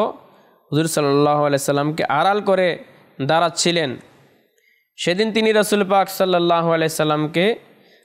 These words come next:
আরও বলেছিলেন, "আমার এ বুক আপনার বুকের সামনেই থাকবে।"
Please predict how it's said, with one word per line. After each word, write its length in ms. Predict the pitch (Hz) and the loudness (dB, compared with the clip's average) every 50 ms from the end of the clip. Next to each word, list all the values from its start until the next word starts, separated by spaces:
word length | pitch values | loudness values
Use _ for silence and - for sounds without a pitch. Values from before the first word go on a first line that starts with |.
| _ _ - | _ _ -2
আরও 220 | 143 165 202 233 | 0 0 2 2
বলেছিলেন, 600 | 226 226 208 196 175 - 180 170 156 135 120 - - - _ _ _ _ _ _ - | 2 2 0 0 0 0 -2 -2 -2 -2 -4 -8 -12 -16 _ _ _ _ _ _ -4
"আমার 320 | 147 160 175 185 185 175 | -2 0 0 0 2 2
এ 100 | 175 175 | 2 0
বুক 320 | 165 160 175 202 220 220 220 - - - - _ - | 2 2 2 2 2 0 -4 -10 -20 -20 -16 _ -2
আপনার 420 | - 143 147 - 160 156 156 147 139 | 0 0 0 0 -2 -2 0 0 0
বুকের 360 | 139 139 135 147 147 135 131 | 0 -2 -2 -2 -2 -2 -2
সামনেই 480 | - - 139 135 135 139 147 180 202 | -2 -2 -4 -2 0 0 2 2 2
থাকবে।" 520 | 202 196 190 175 170 165 170 175 151 120 | 0 -2 -2 -2 -2 -2 -2 -2 -2 -4